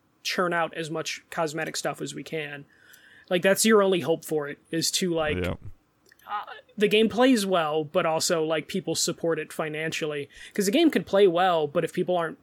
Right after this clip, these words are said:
Speaker 1: fucking buying anything, E A is just gonna shut
Speaker 2: It's,
Speaker 1: this down.
Speaker 2: yeah. Well, and, and circling back to the beginning of the conversation is, like, okay,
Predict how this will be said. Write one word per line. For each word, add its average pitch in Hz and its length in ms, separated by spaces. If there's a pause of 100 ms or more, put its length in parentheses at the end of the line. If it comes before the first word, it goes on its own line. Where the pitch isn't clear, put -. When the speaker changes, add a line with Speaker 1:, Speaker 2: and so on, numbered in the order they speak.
(140)
Speaker 1:
fucking 160 360
buying 156 360
anything, 143 440
E 160 200
A 170 60
is 156 140
just 156 160
gonna 156 120
shut 156 220
Speaker 2:
It's, - 60
Speaker 1:
this - 140
down. 151 200
Speaker 2:
yeah. - 180 (360)
Well, 180 180 (160)
and, 170 180
and 147 220
circling 151 360
back 131 160
to - 80
the 127 60
beginning 120 220
of 107 40
the - 40
conversation 117 560
is, 101 240
like, 101 180
okay, 98 360